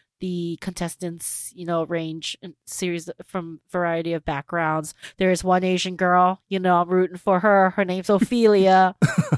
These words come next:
Speaker 1: Like, love it. Uh, and they're all very, like, cool. They look very cool. They all have really good hair and good makeup,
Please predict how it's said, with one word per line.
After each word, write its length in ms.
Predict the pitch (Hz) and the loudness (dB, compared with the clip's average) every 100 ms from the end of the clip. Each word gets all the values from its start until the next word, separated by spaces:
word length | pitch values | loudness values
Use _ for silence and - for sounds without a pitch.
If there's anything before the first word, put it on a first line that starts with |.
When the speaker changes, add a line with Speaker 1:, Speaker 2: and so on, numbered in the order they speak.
| - | -2
Speaker 1:
Like, 240 | 202 190 | -2 -2
love 300 | 190 214 214 | 0 2 4
it. 340 | 196 185 185 - _ - - - | 4 2 0 -4 _ -6 -6 2
Uh, 260 | 196 185 175 | 4 6 6
and 200 | 214 220 | 2 4
they're 140 | 233 | 6
all 140 | 262 294 | 8 10
very, 260 | 294 311 | 10 8
like, 180 | 339 349 - - | 8 4 2 4
cool. 400 | 349 359 370 285 | 6 8 4 0
They 160 | 330 | -2
look 220 | 339 359 | 0 2
very 200 | 320 330 | 2 2
cool. 240 | 359 - 359 | 2 2 4
They 60 | |
all 100 | 311 | 4
have 120 | 311 294 | 4 4
really 180 | 294 | 0
good 160 | 285 330 | 0 -2
hair 400 | 294 254 262 285 | 0 2 4 4
and 140 | 277 | 4
good 160 | 247 240 | -2 -6
makeup, 580 | 208 208 214 240 247 | -4 -4 0 2 2